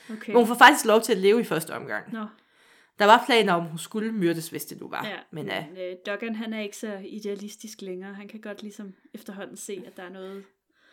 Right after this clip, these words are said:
Speaker 2: Det er ikke noget problem. Altså, alt
Speaker 1: Nej.
Speaker 2: ånder jo så
Speaker 1: Okay.
Speaker 2: sådan nogenlunde fred og ro.
Speaker 1: Mm.
Speaker 2: Og han bliver ved med at stige i graderne, fordi han er sådan en rigtig dygtig bureaukrat.
Speaker 1: Ja.
Speaker 2: Og til sidst så er han faktisk assistent for Security of State, Cordell Hull.
Speaker 1: Okay.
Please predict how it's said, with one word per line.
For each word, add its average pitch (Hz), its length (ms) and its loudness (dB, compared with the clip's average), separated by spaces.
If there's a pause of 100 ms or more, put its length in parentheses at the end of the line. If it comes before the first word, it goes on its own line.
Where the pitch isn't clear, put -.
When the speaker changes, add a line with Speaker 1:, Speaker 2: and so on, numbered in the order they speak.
(300)
Speaker 2:
Det 277 160 -2 (180)
er 220 120 -2
ikke 233 240 0
noget 214 520 -2
problem. 190 440 -2
Altså, 185 160 -4
alt 320 180 2
Speaker 1:
Nej. - 80 0
Speaker 2:
ånder 214 140 2
jo 214 80 2
så 233 240 0 (500)
Speaker 1:
Okay. 294 260 -8
Speaker 2:
sådan 196 300 -6
nogenlunde 240 540 0
fred 165 180 -2
og 156 120 -6
ro. - 300 -8
Speaker 1:
Mm. 208 220 -12 (280)
Speaker 2:
Og 202 80 4
han 254 120 6
bliver 240 160 4
ved 262 120 0
med 269 100 -2
at 214 120 2
stige 254 320 -4
i - 40 -8
graderne, 196 340 4
fordi 190 180 -14
han 196 100 -12
er 196 40 -12
sådan 196 160 -16
en 196 40 -14
rigtig - 340 -18 (260)
dygtig 339 180 -4
bureaukrat. 165 480 0 (140)
Speaker 1:
Ja. 190 40 -18 (480)
Speaker 2:
Og 226 140 -6
til 226 100 -6
sidst 294 240 -2
så 285 80 -2
er 247 40 2
han 226 100 -2
faktisk 226 480 -2
assistent - 580 -6
for 190 340 -2
Security 240 720 -6
of 175 80 -6
State, 220 540 -4
Cordell 185 400 -6
Hull. 185 220 -2
Speaker 1:
Okay. 208 120 -8